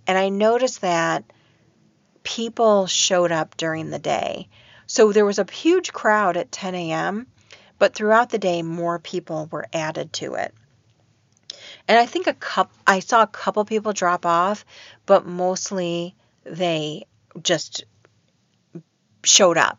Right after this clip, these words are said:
So there was more and more people. So by the end of the day, when it was the cocktail hour, there were so many people there. Um, so many times when I was in <laughs> sessions,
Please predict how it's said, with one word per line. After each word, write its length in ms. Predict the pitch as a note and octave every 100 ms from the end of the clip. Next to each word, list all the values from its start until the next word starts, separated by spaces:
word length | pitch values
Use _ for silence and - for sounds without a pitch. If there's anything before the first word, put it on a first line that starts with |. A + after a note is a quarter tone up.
| - -
So 200 | F#3+ F3+
there 120 | E3+
was 160 | D#3+
more 160 | F3 E3
and 80 | D#3
more 140 | D3
people. 240 | E3+ C3+ -
So 240 | - F#3
by 160 | F3+ F#3+
the 180 | F#3+ -
end 160 | F3+ G3
of 80 | A3
the 60 |
day, 420 | G3+ F3 F3 G3 G#3 - - -
when 160 | F#3 F#3
it 140 | F3
was 180 | F3+ E3+
the 100 | E3+
cocktail 680 | - - E3 - - A3 A3
hour, 500 | - G#3+ A3 A3 A3 - - -
there 160 | F#3 F3
were 100 | F3
so 360 | - - E3
many 200 | D#3+ D3+
people 320 | - D#3 D3+
there. 380 | D3+ - - - _ _ _ - _ _ _ _ _ _ -
Um, 560 | F3+ F3 E3 D3+ D#3+ G3+ _ _ _ _ _ _ _ _ _ _ _ _ - -
so 260 | - G#3+ G#3
many 160 | A#3+
times 400 | G#3+ G3 F3+ G3
when 100 | G3
I 160 | E3 E3
was 160 | E3+ F3
in 240 | E3+ F#3 F#3
<laughs> 60 |
sessions, 680 | - - D#3+ - G3 G3+ G3+